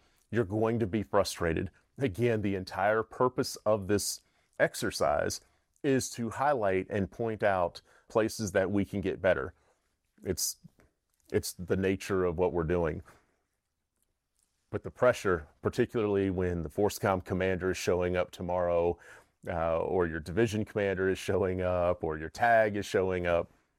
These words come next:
"I gotta fix everything." You're the, you're the commander. What are the three to five things? And then just have the, uh,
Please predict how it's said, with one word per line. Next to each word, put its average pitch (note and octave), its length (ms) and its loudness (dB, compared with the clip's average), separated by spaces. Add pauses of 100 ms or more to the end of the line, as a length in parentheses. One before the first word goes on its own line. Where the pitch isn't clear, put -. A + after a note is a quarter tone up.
(800)
"I F#2+ 140 2
gotta G2+ 160 2
fix - 260 -2
everything." F2+ 480 0 (2500)
You're G2 160 0
the, G#2 80 -4
you're A2+ 160 2
the G2+ 80 -4
commander. G2+ 580 0 (140)
What G2+ 360 2
are G#2 200 2
the F2 100 -4
three G#2 280 -4
to F#2+ 60 -6
five G2+ 280 0
things? G#2 360 -2
And G2 200 -2
then G2 120 2
just F#2+ 260 -4
have G2 420 0
the, F#2 260 -2
uh, F2+ 320 0